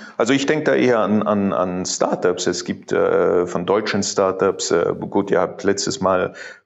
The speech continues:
in eurem Podcast von Cash Cloud gesprochen. Es gibt Investify, äh, Onpax, äh, aus München, äh, Crossland aus Berlin.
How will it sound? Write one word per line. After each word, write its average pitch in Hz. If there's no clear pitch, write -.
in 92
eurem 92
Podcast -
von -
Cash -
Cloud 107
gesprochen. 98
Es 90
gibt -
Investify, 104
äh, 90
Onpax, 123
äh, 95
aus 90
München, 117
äh, 95
Crossland 101
aus 87
Berlin. 120